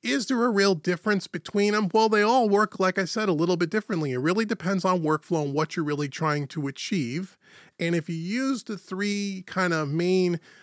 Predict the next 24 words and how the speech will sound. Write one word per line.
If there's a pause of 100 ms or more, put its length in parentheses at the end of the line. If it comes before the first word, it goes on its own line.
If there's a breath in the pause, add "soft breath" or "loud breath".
(100 loud breath)
uh,
thoughts
on
before
you're
choosing
your
D
A
W,
or
if
you're
gonna
switch
D
A
Ws,
you
know,
fu-,
you
know,
again,